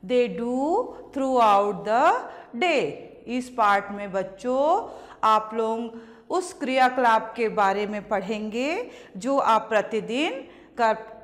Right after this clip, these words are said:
अपने घरों में करते हैं। Now open your books। Lesson thirty-six, early in the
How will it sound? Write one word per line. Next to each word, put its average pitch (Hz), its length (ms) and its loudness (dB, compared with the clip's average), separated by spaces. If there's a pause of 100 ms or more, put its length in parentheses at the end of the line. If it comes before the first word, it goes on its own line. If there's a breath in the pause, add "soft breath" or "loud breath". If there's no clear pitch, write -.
अपने 233 320 -2
घरों 208 300 -2
में 302 460 -4
करते 330 400 4
हैं। 165 520 -6 (800)
Now 233 280 6
open 262 240 4
your 311 320 4
books। 330 600 2 (1120 soft breath)
Lesson 226 640 2
thirty-six, 262 880 0 (840 soft breath)
early 277 680 2
in 208 220 -4
the 254 240 6